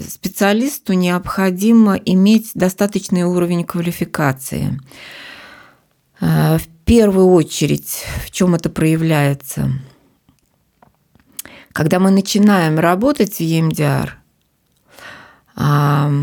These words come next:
наш клиент может очень быстро соединиться напрямую с очень травматичным ранним материалом. Это часто пугает.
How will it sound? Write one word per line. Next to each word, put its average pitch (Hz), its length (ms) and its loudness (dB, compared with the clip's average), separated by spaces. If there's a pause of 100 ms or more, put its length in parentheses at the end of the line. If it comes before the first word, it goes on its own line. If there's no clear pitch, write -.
(2500)
наш 190 320 0
клиент 220 460 0
может 196 440 2
очень 190 460 0
быстро 180 960 -2 (420)
соединиться 190 1160 0
напрямую 196 800 2
с - 100 -6
очень 220 320 0
травматичным 175 800 -2
ранним 175 460 -2 (360)
материалом. 160 920 -4 (1400)
Это 196 240 0
часто 262 380 -4
пугает. 156 800 -2